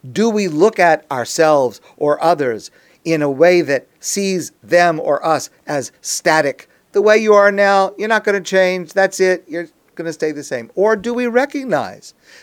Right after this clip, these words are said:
that every single human being has the capability, has the potential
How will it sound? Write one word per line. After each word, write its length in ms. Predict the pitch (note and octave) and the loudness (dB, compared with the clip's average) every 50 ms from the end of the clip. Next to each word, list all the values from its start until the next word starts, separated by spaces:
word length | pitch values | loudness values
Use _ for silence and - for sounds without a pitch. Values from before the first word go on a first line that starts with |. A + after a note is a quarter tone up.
| _ _ | _ _
that 220 | - G#3+ - - _ - | 0 0 0 -2 _ -2
every 500 | F#3 F#3+ G#3 G#3 F#3 E3 F#3+ G#3 G#3+ G#3 | 0 2 2 2 0 -2 -8 -10 -10 -10
single 460 | G3 - - G3+ G3+ G3 G3+ G3+ G3 | -8 -6 -6 -6 -4 -2 -2 -2 -2
human 440 | F#3 - F#3 F3+ E3+ F3 E3+ E3 D3 | -4 -6 -8 -8 -8 -8 -10 -8 -4
being 360 | E3 F#3 F#3+ F#3+ F#3+ F#3 F#3 - - _ | -2 -2 -2 -2 -4 -8 -12 -16 -20 _
has 280 | - F3 F#3 F#3 D3+ C#3 | -4 -2 -2 -2 -2 -4
the 100 | F#3 F3+ | -8 -8
capability, 760 | - - F#3+ F#3 F#3 F#3 D#3 G3 A3 A3 G3+ F#3 E3 E3 D3+ | -4 -4 -4 -4 -4 -6 -2 0 2 2 2 2 0 0 -2
has 200 | C#3+ D#3+ F3 E3 | 0 0 -2 -2
the 100 | - G3+ | -2 -4
potential 800 | F#3+ - A3 G#3+ - G#3 C4 D4+ D4+ - - - D3 G#2+ F#2 | -4 -2 -4 -2 0 2 2 2 2 0 -2 -4 -4 -4 -6